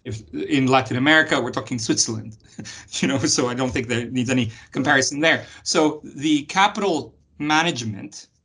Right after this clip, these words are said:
um, eh, term is a reflection of a slight different geopolitical outcome and the reality of what totally open financial systems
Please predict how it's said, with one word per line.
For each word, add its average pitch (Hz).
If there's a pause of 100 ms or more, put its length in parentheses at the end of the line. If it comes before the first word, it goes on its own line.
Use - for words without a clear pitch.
(500)
um, 123 (480)
eh, 123
term 117 (320)
is 139
a 151
reflection 196
of 156
a 143
slight 180
different 147
geopolitical 139
outcome 208 (840)
and 151 (120)
the 143
reality 147
of 131 (540)
what 135 (320)
totally 170
open 147
financial 131
systems 113